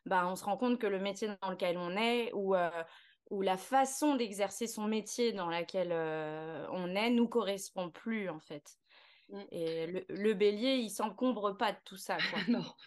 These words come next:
Speaker 2: non, non, généralement, il va un peu droit au but, hein, <laughs> quelque part.
Speaker 1: C'est
Speaker 2: Et,
Speaker 1: ça.
Speaker 2: euh, et je trouve que par rapport à ce que t'es en train de dire, par rapport à la personnalité ou notre être authentique,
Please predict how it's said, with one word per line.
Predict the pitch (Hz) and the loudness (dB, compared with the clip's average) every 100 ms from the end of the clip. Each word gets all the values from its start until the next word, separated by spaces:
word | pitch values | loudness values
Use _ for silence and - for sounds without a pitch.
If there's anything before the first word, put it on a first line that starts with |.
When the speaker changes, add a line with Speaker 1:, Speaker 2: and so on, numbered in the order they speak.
| - - | -20 -4
Speaker 2:
non, | 226 202 | 0 2
non, | 170 | 2
généralement, | 170 175 170 170 196 | 0 -2 0 0 0
il | 190 | 2
va | 175 | 2
un | 175 | 2
peu | 190 | -2
droit | 175 165 | 0 2
au | 156 | 0
but, | 147 143 156 | -2 -2 -2
hein, | 160 202 | -2 0
<laughs> | 220 - | 0 2
quelque | 254 | 0
part. | - 190 240 - - - 269 | 4 4 4 0 -14 -14 -6
Speaker 1:
C'est | 240 | 2
Speaker 2:
Et, | 233 | 6
Speaker 1:
ça. | 214 | 8
Speaker 2:
euh, | 277 247 233 208 202 - | 6 8 6 4 2 0
et | |
je | 233 | -2
trouve | - 339 | -2 -4
que | 262 | 0
par | 214 | 2
rapport | 196 202 | 2 2
à | 202 | 0
ce | 196 | -2
que | |
t'es | 208 | -4
en | 190 | -6
train | 185 196 | -6 -6
de | |
dire, | 208 247 | -4 -4
par | 208 | -4
rapport | 185 185 185 | -4 -2 -2
à | |
la | 175 | -2
personnalité | 175 190 - 202 196 185 240 233 | -2 -6 -6 -6 -6 -4 -2 -2
ou | 220 | -2
notre | 185 180 202 | -4 -6 -8
être | 196 202 | -8 -10
authentique, | 190 190 240 302 | -8 -8 -8 -10